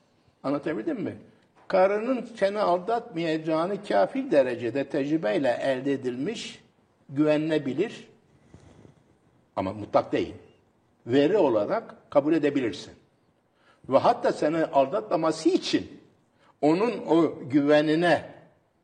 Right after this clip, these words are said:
layık olmak için bir takım akıllıca şeyler yapabilmeyi de düşünebilmelisin.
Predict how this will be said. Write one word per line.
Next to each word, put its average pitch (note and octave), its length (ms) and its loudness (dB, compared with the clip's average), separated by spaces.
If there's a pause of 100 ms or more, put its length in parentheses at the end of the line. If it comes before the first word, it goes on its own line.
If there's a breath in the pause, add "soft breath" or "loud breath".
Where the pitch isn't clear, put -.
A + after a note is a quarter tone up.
(380)
layık C3 460 2
olmak F3+ 400 0
için G2+ 300 -4 (500)
bir D#3 80 0
takım D3+ 420 2 (160)
akıllıca E3 440 0
şeyler C#3 500 2 (180)
yapabilmeyi C3+ 720 -2
de A#2 240 -4 (1160)
düşünebilmelisin. A2+ 880 -6